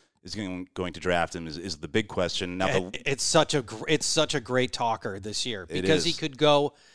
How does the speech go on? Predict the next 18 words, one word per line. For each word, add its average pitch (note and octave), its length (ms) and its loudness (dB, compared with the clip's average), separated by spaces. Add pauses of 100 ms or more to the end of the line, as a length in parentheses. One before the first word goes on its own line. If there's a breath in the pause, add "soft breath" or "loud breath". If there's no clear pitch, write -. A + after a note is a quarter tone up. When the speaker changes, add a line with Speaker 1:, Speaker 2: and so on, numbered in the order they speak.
(340 soft breath)
Speaker 2:
anywhere A#3+ 500 6
from F#3 180 -4
about D#3+ 460 6
pick - 260 0
seven F3+ 800 2
down D#3 400 4
to, C#3 440 4
uh, D3+ 120 -2 (240)
through D#3 440 0
really E3+ 280 4
the, A#2+ 120 -12 (260)
even E3+ 220 0
out D#3 160 6
of D#3 60 2
the B2+ 80 -4
first - 300 -4
round G#2+ 340 -4
potentially. F#2 680 -8